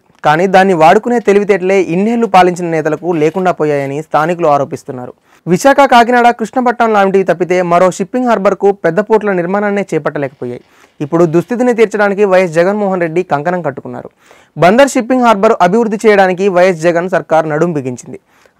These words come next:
అమరావతి, విజయవాడకు దగ్గరలోనే దీన్ని అభివృద్ధి చేసేందుకు సిద్ధమైంది. ఏకంగా రెండు వందల ఎనభై కోట్లతో ప్రాథమికంగా డీపీఆర్ సిద్ధం చేస్తుంది. బందర్ సముద్ర ముఖద్వారం వద్ద తరచూ ఇసుక మేటలు వేస్తుండడంతో అన్ని వేళల్లో మరపడవలు వేటకు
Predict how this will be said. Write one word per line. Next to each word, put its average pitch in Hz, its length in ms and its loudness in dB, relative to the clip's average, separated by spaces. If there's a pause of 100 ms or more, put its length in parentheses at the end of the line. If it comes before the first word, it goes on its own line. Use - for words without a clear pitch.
అమరావతి, 233 440 2 (100)
విజయవాడకు 208 500 0
దగ్గరలోనే 180 440 0 (120)
దీన్ని 170 200 -2 (100)
అభివృద్ధి 202 380 -4
చేసేందుకు 160 460 -2 (140)
సిద్ధమైంది. 135 480 -8 (520)
ఏకంగా 254 380 4
రెండు 226 220 4
వందల 240 160 2 (100)
ఎనభై 196 180 0 (120)
కోట్లతో 214 340 0 (140)
ప్రాథమికంగా 196 520 0 (140)
డీపీఆర్ 190 400 -2
సిద్ధం 139 240 -10
చేస్తుంది. 120 340 -14 (380)
బందర్ 226 280 4
సముద్ర 262 320 2
ముఖద్వారం 233 480 4
వద్ద 196 140 0 (160)
తరచూ 214 240 0 (160)
ఇసుక - 260 -6
మేటలు 233 300 2
వేస్తుండడంతో 185 560 0 (160)
అన్ని 214 240 0
వేళల్లో 202 320 4 (100)
మరపడవలు 214 480 2 (100)
వేటకు 208 300 2